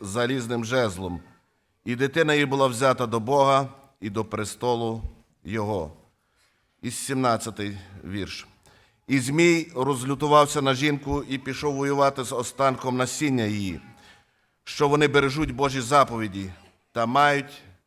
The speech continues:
свідоцтво Ісусове». Сьогодні у нас цей піднесений святковий настрій. Ми тішимось з народження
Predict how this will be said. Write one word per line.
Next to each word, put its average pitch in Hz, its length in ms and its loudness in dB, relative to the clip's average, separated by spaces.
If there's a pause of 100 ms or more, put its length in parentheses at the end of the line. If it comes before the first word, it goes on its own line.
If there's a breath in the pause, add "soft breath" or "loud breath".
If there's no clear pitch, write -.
свідоцтво 113 1000 -6 (440)
Ісусове». 98 640 -8 (1700 soft breath)
Сьогодні 170 360 4
у 156 60 0
нас 151 340 2
цей 113 140 -2
піднесений 135 800 0 (300 loud breath)
святковий 131 580 -2
настрій. 135 540 0 (600 soft breath)
Ми 131 200 0
тішимось 147 760 -4 (160)
з 104 140 -12
народження 135 720 0